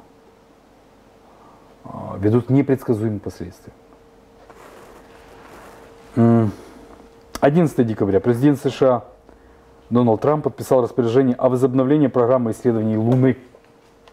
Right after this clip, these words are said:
Государственной, заметьте. То есть это попытка возобновить своё первенство на фоне отказа по существу России от подобных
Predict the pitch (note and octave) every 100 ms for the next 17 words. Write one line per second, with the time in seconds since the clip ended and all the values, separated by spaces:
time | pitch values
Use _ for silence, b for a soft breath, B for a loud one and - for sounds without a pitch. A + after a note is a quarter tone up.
0 | _ _ _ - _ - _ _ - -
1 | F#2+ C#3 A2+ F2+ - G#2 F#2+ G2 F#2 -
2 | B B B - - - C3+ B2+ A#2 C3+
3 | C3 C3 B2 - B B B B B B
4 | B G#2+ A2+ A2 A2+ A#2 G#2+ - A2 G2+
5 | D3+ D#3 C#3+ B2 A2+ B2+ A#2 G#2 G2+ -
6 | _ _ - A#2+ A#2 C#3+ B2 G2+ - -
7 | F#2 G2+ - G2 F#2+ - C#3 C#3+ D3+ D3
8 | D#3 D3+